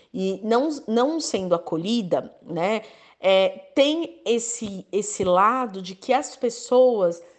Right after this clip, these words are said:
elas muitas vezes, é, não param e pensam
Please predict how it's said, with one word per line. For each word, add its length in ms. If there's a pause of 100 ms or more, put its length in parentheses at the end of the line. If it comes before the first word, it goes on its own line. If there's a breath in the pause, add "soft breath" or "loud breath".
(320 soft breath)
elas 280
muitas 460
vezes, 760 (800)
é, 240
não 280
param 580
e 60
pensam 720